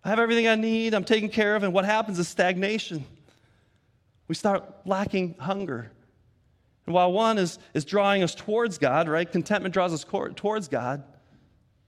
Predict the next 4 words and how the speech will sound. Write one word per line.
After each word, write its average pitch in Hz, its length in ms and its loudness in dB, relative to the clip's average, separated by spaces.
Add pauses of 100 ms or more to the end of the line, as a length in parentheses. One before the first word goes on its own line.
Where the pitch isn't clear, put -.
(500)
Complacency 165 680 -4 (360)
pushes 190 300 -10
God 165 220 -2
away. - 400 -6